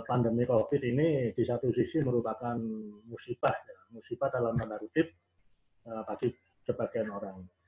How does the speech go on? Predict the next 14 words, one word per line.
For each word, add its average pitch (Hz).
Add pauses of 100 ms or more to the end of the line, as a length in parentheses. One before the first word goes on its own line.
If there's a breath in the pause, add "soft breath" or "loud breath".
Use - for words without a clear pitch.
(300)
Tapi 160
di 139 (180)
sisi 160
yang 156
lain, 151 (480)
eh, 127
adanya 123
pandemi 127
covid 120
ini 120 (1040)
justru 139 (240)
membuka 139
peluang 156
usaha, 127